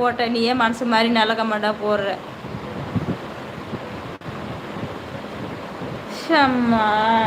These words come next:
இப்பதான்டா தேடா பையில உன்னை நல்லபடியா வரவேற்றேன். அடுத்து ஏழரை எழுகிற பத்தியா? நீ அங்கேருந்து என்னை பார்த்து கை அடிச்சு கிடக்கிறதுக்கு உங்க ஓத்தால கொண்டு ஓடு. நல்லா மெச்சிக்குவா.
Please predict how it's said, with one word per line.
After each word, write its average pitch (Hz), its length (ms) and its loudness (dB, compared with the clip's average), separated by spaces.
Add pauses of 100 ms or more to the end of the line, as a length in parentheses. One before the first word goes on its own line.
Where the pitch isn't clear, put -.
(300)
இப்பதான்டா 247 460 6 (100)
தேடா 254 200 6 (120)
பையில 226 220 4
உன்னை 214 120 2 (120)
நல்லபடியா 240 580 4
வரவேற்றேன். 196 640 0 (640)
அடுத்து 214 240 4 (140)
ஏழரை 247 260 2
எழுகிற 233 320 -2
பத்தியா? 220 320 0 (1200)
நீ 254 60 6 (140)
அங்கேருந்து 247 480 2 (180)
என்னை 240 220 4 (100)
பார்த்து 254 300 2
கை 233 200 2
அடிச்சு 233 220 -4
கிடக்கிறதுக்கு 214 420 -4 (140)
உங்க 202 180 -2
ஓத்தால 214 320 2
கொண்டு 196 320 -2
ஓடு. 190 140 2 (420)
நல்லா 190 220 6 (100)
மெச்சிக்குவா. 202 440 0